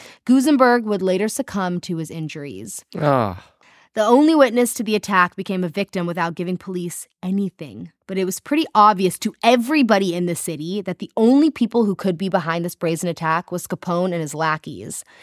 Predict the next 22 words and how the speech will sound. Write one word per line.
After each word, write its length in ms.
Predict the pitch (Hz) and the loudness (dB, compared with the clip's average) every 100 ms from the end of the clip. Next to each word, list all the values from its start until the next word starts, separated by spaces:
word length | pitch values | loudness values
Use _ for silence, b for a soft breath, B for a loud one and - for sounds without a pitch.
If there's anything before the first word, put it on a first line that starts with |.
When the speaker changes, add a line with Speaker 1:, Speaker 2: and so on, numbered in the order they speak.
| B B | B B
Speaker 1:
The 100 | 208 | -2
Saint 260 | 214 294 262 | 4 4 6
Valentine's 540 | 208 214 214 202 196 - | 4 4 4 2 0 0
Day 160 | 190 | 0
Massacre, 600 | 175 165 175 190 214 220 - | 2 0 -2 -2 2 2 0
as 180 | 185 180 | -4 -4
it, 100 | 175 170 175 185 | -6 -8 -8 -4
as 220 | 185 170 | -4 -4
it 160 | 185 | -6
would 140 | 190 160 | -6 0
go 160 | 175 | 2
on 240 | 170 156 170 | 2 0 -2
to 80 | 165 | -6
be 120 | 165 | -8
called, 420 | - 160 160 175 | -6 -6 -6 -6
was 120 | 175 | -6
so 380 | - - 196 233 | -6 2 4 4
awful 480 | - 180 - 175 165 | 6 2 2 -6 -4
and 140 | 185 | -6
so 120 | 175 196 | -4 -6
shockingly 800 | - - 202 196 - 240 214 214 | -6 -4 0 0 2 2 2 0
violent 560 | 160 151 170 190 233 | -2 -4 -2 -2 -2